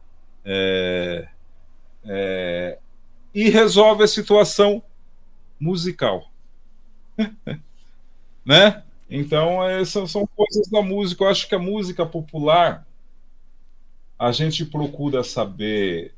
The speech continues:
é, quem são as, as pessoas que começaram, né, com, com, com, com isso, com, com, com essa história toda nossa da música, a gente procura saber, ter o maior respeito, é,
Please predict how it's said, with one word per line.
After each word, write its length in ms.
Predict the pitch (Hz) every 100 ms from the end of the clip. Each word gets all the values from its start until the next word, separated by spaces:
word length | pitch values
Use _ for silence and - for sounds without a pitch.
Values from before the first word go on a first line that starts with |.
| -
é, 500 | 87 85 87 87 90
quem 200 | 120 131
são 360 | 117 - 123 107
as, 220 | 95 - -
as 180 | 101 -
pessoas 640 | 110 98 - 120 104 -
que 100 | 92
começaram, 880 | - 101 98 90 - 110 113 95 90
né, 180 | 92 90
com, 220 | 95 87
com, 260 | 92 90
com, 280 | - 92 87 - - - - - - - - -
com 240 | 110 104
isso, 540 | 120 185 170 - 92 80
com, 280 | 95 90 85
com, 400 | 92 87 85 -
com 100 | 101
essa 240 | 98 - 101
história 480 | - - 113 110 95
toda 380 | - 110 98
nossa 380 | 95 104 98 98
da 120 | 90
música, 560 | 90 127 180 113 90 90
a 40 | 87
gente 220 | 92 -
procura 460 | 92 90 98 92
saber, 520 | 85 90 85 139 147 - - - - - - - - - - - - - - -
ter 100 | -
o 60 | 135
maior 400 | 127 120 147 156
respeito, 880 | 135 117 - 151 175 120 - 90 80 - -
é, 360 | 87 82 80